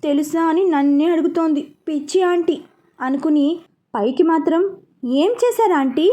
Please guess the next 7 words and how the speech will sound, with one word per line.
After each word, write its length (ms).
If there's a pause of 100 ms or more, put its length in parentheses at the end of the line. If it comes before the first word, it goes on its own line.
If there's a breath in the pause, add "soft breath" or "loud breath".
(160)
వీళ్ళు 220
ముగ్గురు?" 500 (300)
అని 200
అడిగింది 500
అమాయకంగా. 800 (480)
"కళ్యాణ్ 440
కాదు, 460